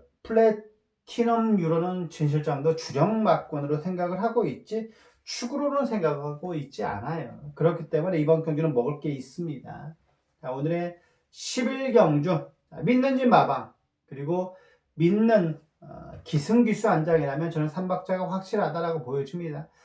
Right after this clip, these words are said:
아, 무엇보다도 잠재력이 기대되는 마필을 놓고 들어가는, 자, 오늘의 마지막 승부 경주,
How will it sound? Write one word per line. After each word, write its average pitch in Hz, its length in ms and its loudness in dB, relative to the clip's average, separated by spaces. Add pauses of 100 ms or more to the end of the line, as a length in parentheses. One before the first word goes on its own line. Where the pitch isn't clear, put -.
(240)
아, 160 60 -4
무엇보다도 220 760 6
잠재력이 214 1120 2 (340)
기대되는 214 600 6
마필을 208 400 4
놓고 180 260 0
들어가는, 185 640 2
자, 131 80 -6
오늘의 151 280 -2
마지막 285 600 6
승부 311 400 2
경주, 147 440 2